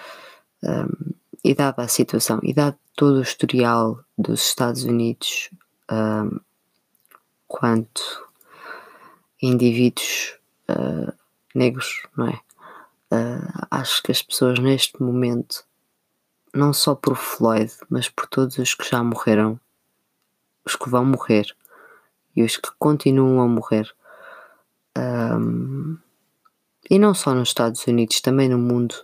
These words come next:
acho que estas pessoas estão a passar uma mensagem: uma mensagem de que não têm medo, de que estão a sair à rua, que se estão a pôr, hum, em risco, porque em certa parte podem ser, eh, ah,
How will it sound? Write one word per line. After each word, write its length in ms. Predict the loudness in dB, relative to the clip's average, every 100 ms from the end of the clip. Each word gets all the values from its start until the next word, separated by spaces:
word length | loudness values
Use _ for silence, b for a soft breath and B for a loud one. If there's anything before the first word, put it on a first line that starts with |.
| -6
acho 220 | -4 -2
que 80 | 0
estas 220 | 2 0
pessoas 300 | -2 0 0
estão 160 | 0
a 40 | 0
passar 240 | 0 2
uma 140 | 2 2
mensagem: 640 | 2 0 0 0 -2 -6 -10 B B B B
uma 100 | 2
mensagem 440 | 4 2 0 2 2
de 120 | 2
que 100 | 2
não 180 | 4 4
têm 280 | 4 4 4
medo, 300 | 4 2 0
de 340 | -16 _ -16
que 60 | -8
estão 200 | -2 -2
a 60 |
sair 260 | 0 0 0
à 120 | 0
rua, 480 | -2 2 4 4 2 B B B B B B
que 80 | -10
se 240 | -6 -4
estão 560 | -4 0 0 2 0 -2 -6 -4
a 180 | -4 -4 -2
pôr, 280 | 2 4 4
hum, 380 | 2 2 -2 -6 _ _ _ _ _ -10 2
em 140 | 2
risco, 420 | 6 4 4 0 -8
porque 260 | -6 0
em 40 | 2
certa 320 | 2 0 -2
parte 320 | -2 -4 -4 -4
podem 320 | -2 -2 -4
ser, 360 | -2 0 0
eh, 240 | 2 0 -2 b b b _ _ _ _ _ _ -4
ah, 360 | 0 2 2